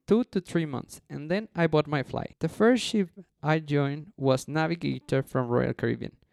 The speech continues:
in Civitavecchia, the port of Rome in Italy. I never traveled to Europe before, let alone travel by myself. I was about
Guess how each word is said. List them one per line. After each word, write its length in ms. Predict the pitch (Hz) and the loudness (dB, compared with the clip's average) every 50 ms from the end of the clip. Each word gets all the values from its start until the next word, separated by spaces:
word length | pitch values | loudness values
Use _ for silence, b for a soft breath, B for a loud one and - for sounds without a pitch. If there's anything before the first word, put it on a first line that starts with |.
| b b b b b b | b b b b b b
in 100 | b 131 | b -8
Civitavecchia, 840 | - - 151 143 139 127 - 127 131 151 165 165 - 202 202 202 - | -4 -2 0 0 0 0 0 2 2 2 0 0 0 -2 -2 -2 -2
the 120 | 143 131 - | -4 -6 -2
port 280 | - - 135 131 131 | 2 4 4 4 4
of 160 | 135 131 - | 2 0 0
Rome 260 | - 117 117 117 - - | 0 0 0 0 -2 -6
in 160 | - 131 127 | -8 -6 -6
Italy. 400 | 131 139 - - 113 107 - - - _ _ b b b b b b b b b b b b - | -6 -6 -4 -4 -4 -4 -6 -10 -12 _ _ b b b b b b b b b b b b -2
I 80 | 160 | -2
never 240 | 185 202 214 214 240 | 0 2 2 2 2
traveled 420 | 233 - - 202 196 190 202 - - | 0 0 2 2 2 2 2 0 2
to 60 | 139 | 2
Europe 320 | 135 135 131 135 135 135 135 | 2 4 6 6 6 4 2
before, 440 | 131 - - - - - - - _ _ _ - | 0 -4 -2 -2 -2 -2 -4 -6 _ _ _ -2
let 200 | 127 156 160 170 | 0 2 2 2
alone 300 | 175 165 170 170 170 165 | 2 0 0 0 -2 -4
travel 380 | - - 165 156 156 170 160 | -2 0 2 2 2 2 2
by 120 | 151 147 135 | 2 2 2
myself. 540 | 120 113 113 - - - 135 - - - - _ _ _ _ _ _ b b b b b b | 0 -2 -8 -6 -4 -4 -4 -4 -4 -10 -20 _ _ _ _ _ _ b b b b b b
I 100 | b 175 | b 4
was 480 | 180 185 196 196 - - - - - - _ _ _ - | 6 6 6 4 2 -2 -10 -14 -16 -18 _ _ _ -2
about 440 | 160 160 170 165 160 156 151 _ | 0 2 2 4 2 2 0 _